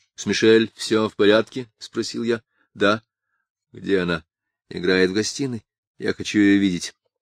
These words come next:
"Лейтенант, сперва я должна вам сказать". "Не беспокойтесь", — сказал Коннор.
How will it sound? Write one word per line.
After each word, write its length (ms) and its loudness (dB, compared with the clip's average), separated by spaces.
"Лейтенант, 600 -8
сперва 480 -4
я 60 0
должна 360 -2
вам 180 -2
сказать". 560 -6
"Не 180 -8
беспокойтесь", — 840 -2
сказал 380 0
Коннор. 380 -6